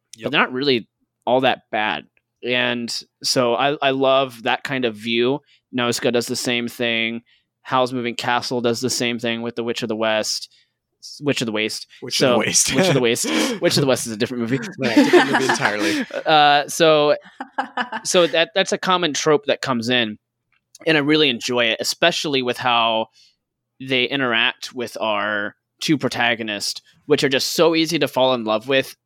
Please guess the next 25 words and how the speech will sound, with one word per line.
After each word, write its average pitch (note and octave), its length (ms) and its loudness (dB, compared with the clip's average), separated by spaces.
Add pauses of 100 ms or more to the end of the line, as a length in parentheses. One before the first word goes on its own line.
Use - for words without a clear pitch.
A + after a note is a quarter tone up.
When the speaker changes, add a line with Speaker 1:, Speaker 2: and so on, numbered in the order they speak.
(280)
Speaker 2:
just - 200 -6
immediately. G#2 720 -6
Speaker 1:
Mm-hmm. B2 300 -10
Speaker 2:
You B2+ 80 -2
see C3 500 0
Pazu A#2+ 460 0
as, A#2 80 -4
like, A2+ 140 -4
this B2 120 -4
hardworking D3 800 0
kid A2+ 420 -2 (100)
Speaker 1:
Yep. A#2+ 240 -4 (200)
Speaker 2:
just D3 200 -2
trying C#3+ 160 0
to C#3 60 -2
make C3 180 -2
his A#2+ 140 -6
way A#2+ 240 2
and C3 100 -2
trying B2+ 160 -2
to A#2+ 80 -4
help A#2 260 -2
out A#2+ 260 0
the A#2 80 -14
town C#3+ 580 -6